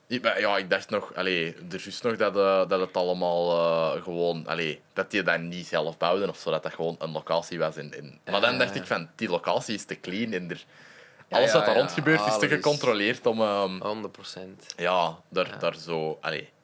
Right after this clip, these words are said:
Speaker 1: dat gewoon at random, eh, te doen.
Speaker 2: Ja, want ook de, de dingen die je ziet door het raam en zo,
Speaker 1: Ja.
Speaker 2: eh, bossen, bomen, dat is allemaal geschilderd.
Speaker 1: Holy
Speaker 2: Dat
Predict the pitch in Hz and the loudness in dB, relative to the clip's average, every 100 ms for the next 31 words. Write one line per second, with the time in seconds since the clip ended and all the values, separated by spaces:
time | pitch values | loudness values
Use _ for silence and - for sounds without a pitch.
0 | _ - 87 92 85 85 73 - 76 78 | _ -4 -2 -2 -2 -4 -6 -4 -4 -4
1 | 73 80 78 76 - 76 73 - 117 143 | -8 -6 -6 -6 -8 -10 -10 -2 2 2
2 | 117 - 139 120 113 104 101 98 - 107 | 0 -2 -4 0 2 2 0 -6 -10 -6
3 | 98 113 139 110 98 101 117 - - - | -4 -4 -4 -6 -8 -6 -6 -8 -20 -18
4 | 98 110 104 104 80 92 120 113 113 113 | -4 -4 -2 -4 -4 -4 -4 -4 0 2
5 | 120 64 - _ - 95 90 90 73 - | 2 -2 -8 _ -8 -2 0 0 -4 -6
6 | 113 - 107 - 117 - 113 120 - 98 | -10 -14 -10 -6 -4 0 -2 -2 -12 -10
7 | 110 110 113 117 120 - - - 101 135 | 0 2 4 2 -2 -6 -20 -16 -4 -2
8 | 135 - - 117 107 - - - _ - | 0 -2 -4 -4 -8 -12 -18 -20 _ -14
9 | 78 78 | -6 -6